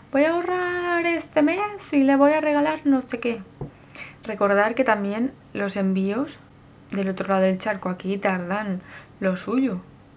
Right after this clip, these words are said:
Bueno, y que estoy muy feliz. Ya está, eso, quería avisaros de eso. No sé.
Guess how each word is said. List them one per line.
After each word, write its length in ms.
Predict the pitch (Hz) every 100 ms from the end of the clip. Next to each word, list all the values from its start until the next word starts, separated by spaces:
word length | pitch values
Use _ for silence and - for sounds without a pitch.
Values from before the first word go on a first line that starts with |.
| - - - - - -
Bueno, 260 | 247 226 - - -
y 220 | 240 226 - -
que 100 | 233
estoy 200 | 233 226
muy 140 | 254
feliz. 400 | 226 214 208 233 233 - - - - - 285
Ya 100 | 240
está, 300 | 233 214 214
eso, 260 | 226 220
quería 360 | 208 208 220 226 - - -
avisaros 440 | 208 202 202 196
de 80 | 190
eso. 200 | 202 196 - - - - -
No 120 | 208
sé. 240 | - 196